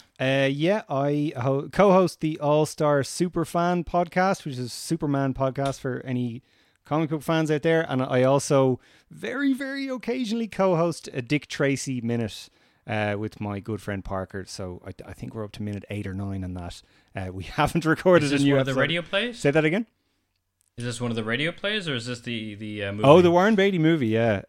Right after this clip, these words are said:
Speaker 1: Um, so
Speaker 2: Okay.
Speaker 1: we're, we're about eight or nine, uh, episodes into it, and we're on an extended, indefinite hiatus, but we will be back eventually, I promise.
Speaker 2: Amazing. Do you have, uh, any socials?
Speaker 1: Uh, yeah, well, All-Star Superfan, you can find us on All-Star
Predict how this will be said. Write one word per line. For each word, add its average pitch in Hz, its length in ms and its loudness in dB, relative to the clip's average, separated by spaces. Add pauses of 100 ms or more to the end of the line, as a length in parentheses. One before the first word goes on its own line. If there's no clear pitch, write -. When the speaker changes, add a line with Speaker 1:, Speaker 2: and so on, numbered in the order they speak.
Speaker 1:
Um, 101 600 -2
so - 180 -4
Speaker 2:
Okay. 110 140 -2
Speaker 1:
we're, 120 100 -4
we're 120 180 0
about 135 200 2
eight 165 180 4
or 160 60 6
nine, 135 400 4 (260)
uh, 107 320 -2
episodes 117 480 -4
into 104 320 -4
it, 92 200 -8
and 95 180 -8
we're 98 140 -4
on 95 340 -6
an 107 180 -6 (300)
extended, 160 560 0
indefinite 127 440 2
hiatus, 107 440 -2
but 113 100 -8
we 117 160 -2
will 123 180 0
be 117 100 -2
back 98 220 -2
eventually, 87 420 -12
I - 60 -20
promise. 87 380 -12 (260)
Speaker 2:
Amazing. 110 420 -8
Do 117 100 -6
you 117 40 0
have, 110 120 -4
uh, 104 380 -4
any 107 240 -10
socials? 131 460 -12 (300)
Speaker 1:
Uh, 139 560 4
yeah, 175 260 0
well, 202 180 4
All-Star 190 320 0
Superfan, 180 460 -4
you 165 60 -4
can 147 100 -4
find 156 200 -2
us 135 100 -4
on 139 120 -4
All-Star 143 800 -2